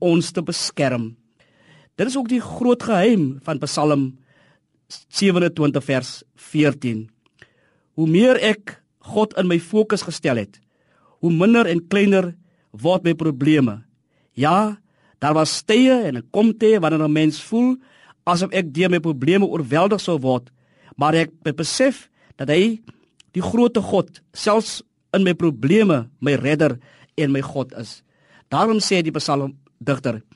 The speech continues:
"Ek het geleer dat God my beskerm ten spyte van die storms wat om my woed." Hoe het dit geleer? Hy gee die geheim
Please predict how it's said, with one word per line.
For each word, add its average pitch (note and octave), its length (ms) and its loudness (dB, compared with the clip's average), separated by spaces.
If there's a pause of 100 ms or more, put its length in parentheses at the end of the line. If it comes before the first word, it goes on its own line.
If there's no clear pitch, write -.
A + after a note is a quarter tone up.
(420)
"Ek G#3+ 120 0
het A#3+ 100 -2
geleer E3 340 2
dat D3+ 120 -4
God F3+ 280 -2
my D3 100 -4
beskerm D3+ 600 -2
ten A#2+ 140 -8
spyte D#3 400 -2
van C3 260 -4
die B2 220 -6 (240)
storms F3+ 580 2
wat - 320 -6 (340)
om C#3 140 0
my B2+ 140 2
woed." B2 340 -6 (540)
Hoe F3+ 180 2
het A#3 80 4
dit G#3+ 140 2
geleer? E3+ 560 0 (720)
Hy D#3+ 320 2
gee G#3 380 -2
die F3+ 100 0
geheim D#3 560 0